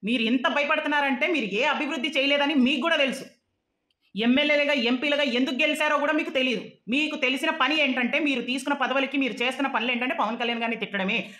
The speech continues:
రాష్ట్ర ప్రజలకి కోసం పని చేసింది ఏ ఒక్క రోజు కూడా లేదు. మీరు పని చేసిందల్లా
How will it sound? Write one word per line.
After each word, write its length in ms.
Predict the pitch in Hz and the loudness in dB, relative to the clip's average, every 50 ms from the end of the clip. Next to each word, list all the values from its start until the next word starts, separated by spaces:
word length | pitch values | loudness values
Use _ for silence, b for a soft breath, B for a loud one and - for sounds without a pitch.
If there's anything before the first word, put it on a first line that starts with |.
| B | B
రాష్ట్ర 300 | 185 165 233 269 269 269 | 0 2 2 2 2 0
ప్రజలకి 460 | 262 - 220 220 202 254 269 269 254 247 | -2 0 0 0 0 0 0 0 0 -2
కోసం 480 | 240 - - - - 254 240 247 285 | -4 -6 -10 -2 0 0 2 2 0
పని 240 | 262 262 226 240 262 - | 0 0 0 0 0 0
చేసింది 420 | 269 254 262 269 262 262 233 196 220 | 0 0 2 0 0 0 0 0 0
ఏ 40 | |
ఒక్క 220 | 254 269 262 269 262 | 2 2 2 2 2
రోజు 200 | 254 247 220 233 | 2 2 2 0
కూడా 140 | 254 269 277 | 0 0 2
లేదు. 460 | 240 226 220 240 247 208 - - B B B B | 2 2 0 0 0 0 -2 -6 B B B B
మీరు 140 | 214 254 262 | -2 -2 0
పని 260 | 247 233 240 269 285 | 0 0 0 2 2
చేసిందల్లా 580 | 285 285 277 269 254 254 247 247 254 320 - | 0 0 0 0 0 2 2 2 2 0 0